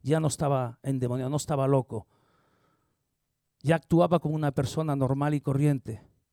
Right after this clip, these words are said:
Y dice que los vecinos se asustaron. Y por en vez de regocijarse porque su vecino ahora estaba sanado, ya no tenían que estar escuchando los gritos de él,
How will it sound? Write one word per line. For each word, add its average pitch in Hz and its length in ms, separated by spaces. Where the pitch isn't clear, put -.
Y 135 140
dice 160 260
que 160 80
los 156 160
vecinos 156 420
se 139 80
asustaron. 123 600
Y 135 120
por 131 140
en 131 80
vez 156 100
de 170 120
regocijarse 143 880
porque 123 240
su - 160
vecino 127 640
ahora 165 320
estaba 156 360
sanado, 143 680
ya 160 200
no 165 140
tenían 165 340
que 156 60
estar 160 240
escuchando 160 500
los 143 140
gritos 156 400
de 170 140
él, 131 180